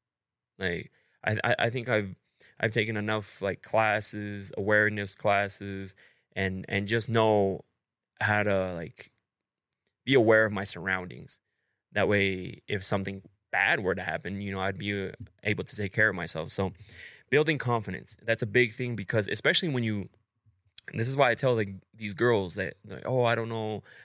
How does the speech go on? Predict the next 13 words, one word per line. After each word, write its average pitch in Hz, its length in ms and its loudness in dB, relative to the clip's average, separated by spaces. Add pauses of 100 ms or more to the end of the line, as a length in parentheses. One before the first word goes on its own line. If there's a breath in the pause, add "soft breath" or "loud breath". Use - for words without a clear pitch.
how - 100 -4
to 104 60 4
put 98 220 -2
myself 104 420 0
out 104 200 0
there. 104 240 4
How 101 140 0
am 101 120 -4
I 101 60 -4
gonna," 101 180 -2 (320 loud breath)
just - 180 -6
continue 139 420 -2
to 113 220 0